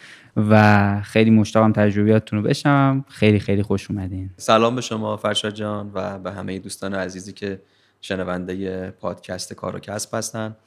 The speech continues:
Speaker 2: و خوشحالم که در خدمتتون هستم و ممنونم که من رو دعوت کردین.
Speaker 1: خیلی عالی، خیلی ممنونم که دعوت ما رو قبول کردین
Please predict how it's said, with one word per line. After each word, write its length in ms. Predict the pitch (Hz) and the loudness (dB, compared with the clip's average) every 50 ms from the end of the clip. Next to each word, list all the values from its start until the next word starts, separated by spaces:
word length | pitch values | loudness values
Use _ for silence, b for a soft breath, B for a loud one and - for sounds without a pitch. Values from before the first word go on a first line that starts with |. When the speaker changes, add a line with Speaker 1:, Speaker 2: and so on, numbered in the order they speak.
| b b b b b b b b _ _ | b b b b b b b b _ _
Speaker 2:
و 380 | - 92 95 95 92 92 92 90 | -6 -4 -2 0 0 0 0 -2
خوشحالم 440 | 90 - 104 - - 104 104 101 98 | -6 -8 -10 -8 -6 -4 -4 -4 -6
که 80 | - | -6
در 140 | 98 98 95 | -8 -8 -8
خدمتتون 520 | 92 - 95 90 - 98 101 - - 110 107 | -8 -10 -12 -10 -10 -10 -10 -8 -10 -10 -8
هستم 440 | 107 107 104 - - 107 104 101 98 | -6 -6 -8 -8 -8 -8 -10 -8 -8
و 60 | 98 | -8
ممنونم 520 | 101 101 98 98 95 98 98 104 101 101 | -8 -8 -8 -6 -6 -8 -8 -6 -8 -8
که 360 | 101 - - 101 98 98 98 98 | -10 -10 -10 -8 -8 -8 -8 -6
من 180 | 101 95 92 92 | -6 -6 -6 -6
رو 80 | 92 92 | -8 -8
دعوت 340 | 95 87 87 85 80 - | -8 -10 -10 -10 -14 -14
کردین. 320 | - 113 135 139 - - _ _ | -14 -14 -16 -16 -18 -20 _ _
Speaker 1:
خیلی 300 | - - 113 117 123 131 | -6 -2 0 2 2 2
عالی، 380 | 123 113 113 113 110 117 117 110 | 2 2 0 0 0 -2 -4 -4
خیلی 240 | - 107 110 117 | -6 -6 -2 0
ممنونم 500 | 120 117 113 107 104 107 113 120 127 127 | 0 2 2 2 2 2 2 2 2 0
که 120 | 127 - 117 | 0 -2 -4
دعوت 320 | 117 110 107 110 110 - | -4 -2 -2 -4 -4 -4
ما 120 | 123 120 123 | -4 -4 -2
رو 60 | 117 | -2
قبول 300 | 117 107 104 113 131 143 | -2 -2 0 -2 -4 -4
کردین 480 | - - 139 139 135 139 139 135 135 | -2 0 0 2 4 4 2 2 0